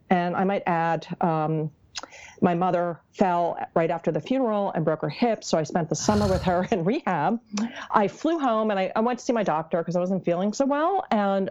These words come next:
um, my cholesterol numbers came back at three ninety-nine.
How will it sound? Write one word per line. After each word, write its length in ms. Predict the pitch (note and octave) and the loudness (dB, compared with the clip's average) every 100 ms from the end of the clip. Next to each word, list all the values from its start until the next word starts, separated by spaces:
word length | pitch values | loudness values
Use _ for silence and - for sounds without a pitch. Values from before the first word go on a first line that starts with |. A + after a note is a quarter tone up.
| - | 0
um, 380 | F#3+ F#3 F#3 - - - - - | 0 0 -2 -6 -12 -16 -6 0
my 480 | G3+ F#3 F#3+ G#3 G3+ | 0 2 0 0 -2
cholesterol 680 | - G#3+ B3+ E4 D#4+ C#4+ B3 | 0 0 0 0 0 2 2
numbers 420 | F3+ F3+ F#3 F#3 | 0 0 0 -2
came 220 | G3 F#3 | -2 0
back 320 | E3 D#3+ E3 | 0 0 -2
at 160 | - - | -4 -2
three 220 | A3+ A3 | 0 0
ninety-nine. 760 | G3 F3+ E3+ D#3 C#3+ - F3+ | 0 0 0 0 -2 -2 -2